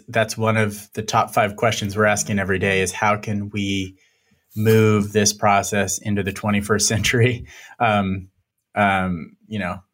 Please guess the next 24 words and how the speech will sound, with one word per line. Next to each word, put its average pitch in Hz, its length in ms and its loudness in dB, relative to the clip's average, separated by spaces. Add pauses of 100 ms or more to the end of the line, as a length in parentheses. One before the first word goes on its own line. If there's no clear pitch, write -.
move 120 180 2
it 113 80 4
into 107 160 2
the 101 120 2
nineties 101 520 0
at 92 80 -2
the 95 80 -4
very 101 240 4
least. 95 360 -2 (500)
Welcome 110 340 0
to 113 80 2
the 104 100 2
nineties, 101 520 0
Mister 98 280 -4
Foreclosure. 117 640 2 (280)
<laughs> - 260 -20
But 113 400 0 (160)
it's, 113 360 2
uh, 113 280 4 (720)
um, 101 520 2
these 131 320 2
for-, - 220 -2
the 123 260 -6
f-, 113 200 -14